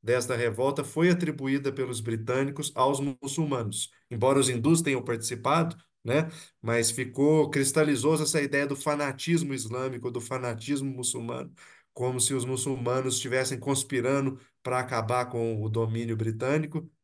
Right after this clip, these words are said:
né, enquanto que os hindus não eram, não eram lá, assim, uma, uma, uma ameaça tão grande, né?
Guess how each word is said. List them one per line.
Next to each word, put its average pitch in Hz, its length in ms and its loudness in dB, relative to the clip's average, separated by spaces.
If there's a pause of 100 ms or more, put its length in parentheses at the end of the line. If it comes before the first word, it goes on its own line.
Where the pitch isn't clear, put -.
né, 147 300 0 (240)
enquanto 123 380 -2
que 143 80 0
os 127 100 2
hindus 120 400 0
não 120 180 0
eram, 113 360 2
não 107 440 0
eram 110 260 0
lá, 110 140 0
assim, 107 220 -4
uma, 110 180 -2
uma, 107 280 -4 (260)
uma 113 160 0
ameaça 110 480 -2
tão 127 200 -6
grande, 104 460 -4 (140)
né? 117 220 -4